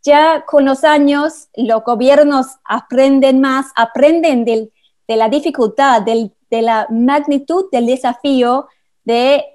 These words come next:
eh, mitigar el cambio climático. Entonces, esa dificultad, vemos el impacto en, en las negociaciones. Entonces, en los años noventa,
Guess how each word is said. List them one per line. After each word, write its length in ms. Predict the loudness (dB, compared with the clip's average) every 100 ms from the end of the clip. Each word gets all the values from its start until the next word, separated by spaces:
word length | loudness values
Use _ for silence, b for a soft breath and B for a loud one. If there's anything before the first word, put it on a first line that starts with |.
| _
eh, 340 | -4 -4 -4 _ _
mitigar 600 | -14 -6 -4 -2 0 2
el 120 | 2
cambio 320 | 0 0 0 -2
climático. 720 | -4 -6 -8 -6 -4 -6 -8 b b b -4
Entonces, 640 | 0 2 0 2 2 2 -6 -4
esa 260 | -2 0
dificultad, 800 | -2 -2 -2 -2 0 2 2 2 -2
vemos 400 | -6 0 2 2
el 100 | 0
impacto 500 | -2 0 -4 -2 -2
en, 200 | 0 -2 -4
en 100 | -4
las 160 | -4
negociaciones. 1000 | -4 -6 -4 -6 -6 -4 -6 -6 -12 -16 _ _
Entonces, 680 | -4 -2 -4 -4 -4 -4 -4
en 100 | -4
los 140 | -2
años 340 | -2 -2 -4 -2
noventa, 680 | 0 2 0 0 -2 -2